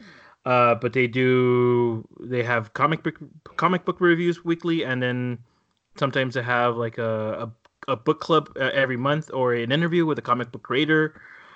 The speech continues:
or artist. And, uh, I've been listening to them f-, since, fuck, for, like, six years, seven years now.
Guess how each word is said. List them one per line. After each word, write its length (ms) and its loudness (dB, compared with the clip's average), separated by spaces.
or 340 2
artist. 460 2
And, 380 -4
uh, 320 2
I've 180 -8
been 220 0
listening 440 0
to 140 -6
them 280 0
f-, 240 -20
since, 380 -8
fuck, 680 -4
for, 1160 2
like, 160 2
six 360 -4
years, 200 2
seven 200 2
years 200 0
now. 200 -4